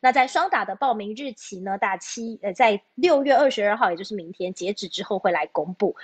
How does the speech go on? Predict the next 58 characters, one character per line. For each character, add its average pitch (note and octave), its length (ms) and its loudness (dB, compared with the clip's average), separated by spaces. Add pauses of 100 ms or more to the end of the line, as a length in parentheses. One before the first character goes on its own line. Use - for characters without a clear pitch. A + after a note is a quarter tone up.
(220)
那 G4+ 140 6
另 G4+ 140 4
外 F#4 100 6
还 C#4 160 6
有 A#3 80 6
一 - 40 -10
个 A3 180 0
网 F3+ 180 -6
球 G3 140 -6
选 G3+ 180 -6
手 - 140 -4
就 G#3 120 -8
是 A#3 120 -10
谢 A#3 200 -2
淑 F#3 220 -6
薇 F#3+ 160 0
了， G3 240 -4 (280)
温 G4+ 180 4
布 G4+ 180 2
顿 C#4+ 320 0
草 F3 320 -4
地 A#3+ 300 -14
大 G#3+ 240 0
满 F#3+ 320 -10
贯 G3 300 0
暖 F3 200 -6
身 A3+ 220 -2
的 G3 80 -2
伯 F#3+ 160 -8
明 G#3+ 180 -8
翰 E3+ 220 -8
女 F3 100 -10
网 G#3 320 -2
赛 G3 280 2
呢， F3 120 -6
这 B3 100 -8
场 D#4 200 -6
比 G#3 120 -6
赛 - 280 2 (200)
谢 A4 220 4
淑 C4 180 0
薇 C#4 140 4
跟 C4+ 180 -2
比 G3 120 -4
利 B3 120 -4
时 G#3+ 180 -6
的 F#3 40 -4
搭 A3 220 2
档 G3+ 200 -4
是 C4+ 160 -8
没 A#3 140 -2
有 A#3 120 0
办 A3 260 0
法 F3+ 160 0
把 F3 260 0
握 G#3 160 2
在 G#3+ 180 0
第 A#3+ 200 -8